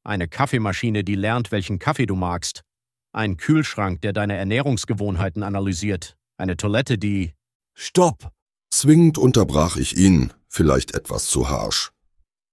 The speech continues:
Speaker 2: "Bevor wir darüber nachdenken, unsere Geräte mit K I auszustatten,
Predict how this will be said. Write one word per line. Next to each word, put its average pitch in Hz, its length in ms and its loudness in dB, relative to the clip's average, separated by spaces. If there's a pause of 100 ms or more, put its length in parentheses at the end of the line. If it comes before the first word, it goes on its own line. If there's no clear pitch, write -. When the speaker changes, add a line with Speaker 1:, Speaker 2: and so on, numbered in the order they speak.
(140)
Speaker 2:
"Bevor 135 440 0
wir 139 80 2
darüber 117 380 0
nachdenken, 110 680 -6
unsere 101 420 -2
Geräte 113 460 -2
mit 117 220 0
K 117 260 -4
I 147 160 -2
auszustatten, 110 840 -4